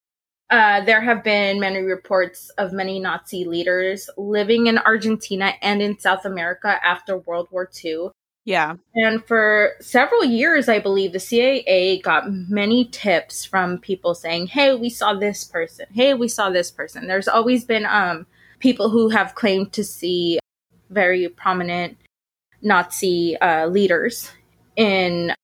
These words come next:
Speaker 1: a few countries in South America, particularly, if I remember correctly, it was Argentina, Brazil, and Colombia. And there have, you know, there have been rumors, uh, that Hitler lived out his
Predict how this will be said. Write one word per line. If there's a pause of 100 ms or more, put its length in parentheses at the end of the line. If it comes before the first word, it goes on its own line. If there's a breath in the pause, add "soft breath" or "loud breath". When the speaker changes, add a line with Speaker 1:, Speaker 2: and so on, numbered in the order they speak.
(240)
Speaker 1:
a
few
countries
in
South
America,
particularly,
if
I
remember
correctly,
it
was
Argentina,
Brazil,
and
Colombia. (720)
And
there
have,
you
know,
there
have
been
rumors, (100)
uh,
that
Hitler
lived
out
his